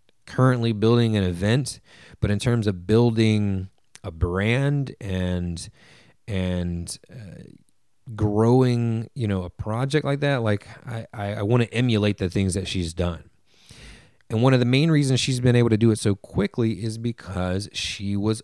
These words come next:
open with her story. She tried a lot of things. She was an entrepreneur from, from, you know, a teenager. She was, she was,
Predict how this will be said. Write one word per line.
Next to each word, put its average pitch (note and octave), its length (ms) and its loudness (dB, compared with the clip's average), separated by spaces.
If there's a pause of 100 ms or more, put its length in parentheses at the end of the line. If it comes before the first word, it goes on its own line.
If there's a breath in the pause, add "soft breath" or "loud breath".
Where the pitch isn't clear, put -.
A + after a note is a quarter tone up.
(100)
open A2+ 380 -4
with A2+ 100 -6
her A#2+ 380 -2
story. - 580 0
She - 240 -4
tried E3+ 300 0
a D#3+ 60 4
lot C3+ 200 4
of C3 80 0
things. E2+ 160 -6
She C3 160 -4
was D3 140 -2
an B2+ 80 0
entrepreneur A2+ 640 -2
from, F#2 320 -4
from, F2 500 -8 (200)
you G#2 100 -8
know, E2 120 -10
a F2 60 -10
teenager. G2 580 0
She F2 240 -10
was, E2 220 -14
she G2 160 -10
was, E2+ 300 -8